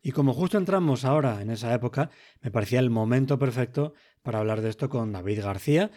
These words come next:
más conocido en redes como El Del Ron. Buenas, David, ¿qué tal estás?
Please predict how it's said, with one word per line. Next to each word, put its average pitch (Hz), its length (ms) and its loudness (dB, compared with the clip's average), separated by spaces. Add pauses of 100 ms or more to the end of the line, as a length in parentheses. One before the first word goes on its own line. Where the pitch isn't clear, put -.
(200)
más 117 240 0
conocido 131 720 2
en 131 300 2
redes 127 280 0
como 135 360 0
El 131 200 4
Del 107 120 0
Ron. 98 260 -6 (440)
Buenas, 143 280 2
David, 160 320 2
¿qué 156 100 -2
tal 139 140 2
estás? 147 420 0